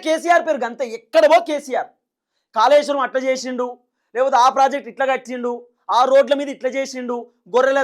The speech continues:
స్కాము, బర్రెల స్కాము, దళిత బంధు విషయంలో స్కాము, కళ్యాణ లక్ష్మి విషయంలో స్కాము,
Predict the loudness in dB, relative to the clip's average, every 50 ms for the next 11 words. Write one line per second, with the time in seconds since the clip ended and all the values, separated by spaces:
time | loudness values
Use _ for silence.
0 | -2 -4 -6 -6 -6 -6 -8 -6 0 2 2 2 2 0 -2 -4 -2 -2 -2 -2
1 | -2 -4 -8 -12 -14 _ _ _ _ _ _ _ _ _ _ _ _ _ _ -4
2 | -2 -2 0 2 0 0 0 0 -2 -4 -6 -6 -6 -4 -4 -4 -6 -4 -4 -4
3 | -4 -4 -6 -8 -10 -12 _ _ _ _ _ -2 0 2 2 2 0 0 -2 -2
4 | -4 -6 -8 -8 -6 -6 -4 -2 -2 -2 -2 0 -2 -2 -2 -2 -8